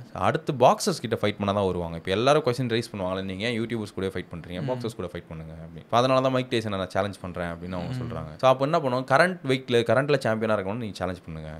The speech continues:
Speaker 1: அப்படின்னு வரும்போது, பாக்ஸர்ஸ் கூட ஃபைட் பண்ண ஆரம்பிப்பாங்க. தானா அந்த கேம் வந்து மேல க்ரோத் ஆயிட்டே தான் இருக்கும்.
Speaker 2: அந்த மாதிரி நம்ம தமிழ் கம்யூனிட்டியும் அந்த மாதிரி பாக்ஸிங்குள்ள இறங்குனா பயங்கரமா இருக்கும்னு நினைக்கிறீங்களா?
Speaker 1: கண்டிப்பா. இன்னைக்கு வந்து மென்ஸ் ஃபிசிக்கை பெருசா பேசுறாங்க.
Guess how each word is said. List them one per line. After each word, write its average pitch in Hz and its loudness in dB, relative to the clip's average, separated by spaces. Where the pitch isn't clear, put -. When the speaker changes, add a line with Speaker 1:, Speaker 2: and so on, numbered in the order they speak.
Speaker 1:
அப்படின்னு 127 2
வரும்போது, 113 2
பாக்ஸர்ஸ் 156 2
கூட 113 0
ஃபைட் 98 -2
பண்ண 85 -4
ஆரம்பிப்பாங்க. 92 -10
தானா 123 2
அந்த 127 -2
கேம் 107 -2
வந்து 101 -4
மேல 95 0
க்ரோத் 104 -2
ஆயிட்டே 95 -4
தான் 85 -8
இருக்கும். 80 -12
Speaker 2:
அந்த 147 0
மாதிரி 170 8
நம்ம 139 4
தமிழ் 143 6
கம்யூனிட்டியும் 151 4
அந்த 139 2
மாதிரி 135 4
பாக்ஸிங்குள்ள 123 2
இறங்குனா 117 -2
பயங்கரமா 113 -2
இருக்கும்னு 113 -2
நினைக்கிறீங்களா? - -6
Speaker 1:
கண்டிப்பா. 123 -2
இன்னைக்கு 117 -4
வந்து 131 -2
மென்ஸ் 147 0
ஃபிசிக்கை 117 -4
பெருசா 101 -2
பேசுறாங்க. 82 -8